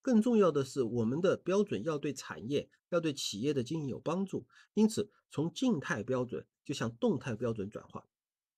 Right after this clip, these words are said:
到了改革期，也就是我们新时期到现在为止，其实我们的标准化面临了很多的挑战，比如说信息化、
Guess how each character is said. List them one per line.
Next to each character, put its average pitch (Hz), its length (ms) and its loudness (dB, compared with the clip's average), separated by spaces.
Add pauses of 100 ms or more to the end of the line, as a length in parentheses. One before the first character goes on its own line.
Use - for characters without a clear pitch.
(420)
到 196 140 4
了 - 80 4
改 107 260 -6
革 139 200 -2
期， - 340 -6 (840)
也 117 160 2
就 208 120 4
是 202 140 0
我 120 220 0
们 110 280 -2 (760)
新 220 240 4
时 127 160 -2
期 - 340 -8
到 143 160 2
现 123 240 2
在 117 180 2
为 92 180 -4
止， - 180 -16 (420)
其 208 220 2
实 185 300 -2 (360)
我 143 160 4
们 175 140 4
的 208 80 6
标 247 240 2
准 98 180 -2
化 - 280 -10 (100)
面 208 240 4
临 175 100 2
了 180 60 2
很 - 160 -4
多 131 140 -4
的 139 100 0
挑 - 260 -10
战， 101 300 -6
比 95 80 -6
如 113 100 0
说 143 160 0
信 139 240 -2
息 151 160 -6
化、 139 340 -10